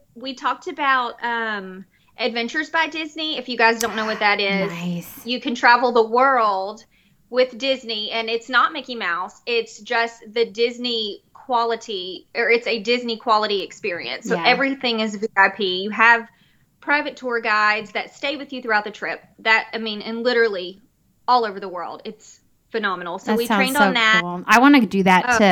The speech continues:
Speaker 2: Machu Picchu someday. I, I'm pretty sure they have a Machu Picchu trip or something like that.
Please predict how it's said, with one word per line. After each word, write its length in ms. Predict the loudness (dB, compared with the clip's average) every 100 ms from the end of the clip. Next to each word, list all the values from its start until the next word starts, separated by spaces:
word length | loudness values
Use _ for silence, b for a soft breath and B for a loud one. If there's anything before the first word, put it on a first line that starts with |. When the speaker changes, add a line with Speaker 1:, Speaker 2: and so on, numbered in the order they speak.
| 4
Speaker 2:
Machu 360 | 0 -2 -6 -8
Picchu 420 | -10 -12 -10 -10
someday. 360 | -8 -8 -6
I, 200 | -4 -4 0
I'm 120 | -2
pretty 260 | 2 2 2
sure 180 | 0 -2
they 80 | 0
have 160 | -2 -2
a 20 |
Machu 280 | -8 -10 -14
Picchu 300 | -18 -16 -18
trip 260 | -14 -14 -10
or 80 | -10
something 340 | -10 -10 -12
like 180 | -12 -10
that. 300 | -8 -8